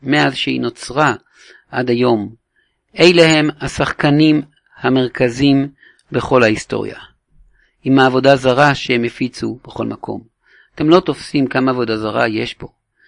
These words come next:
זה נכנס לנו לכל מקום, לכל מקום. הם רוצים לעשות דברים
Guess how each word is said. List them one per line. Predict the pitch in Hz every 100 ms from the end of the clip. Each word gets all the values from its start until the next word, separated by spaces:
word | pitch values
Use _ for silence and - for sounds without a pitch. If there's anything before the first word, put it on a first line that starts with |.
| _ _
זה | 185
נכנס | 185 202 214 -
לנו | 202 196
לכל | 196 185 247 247
מקום, | 220 - 170 143
לכל | 123 - 139
מקום. | 143 135 - 110 107 113 _ _ _ - _ - _
הם | 185
רוצים | 196 196 233 220
לעשות | 180 - 190 160
דברים | 143 147 160 196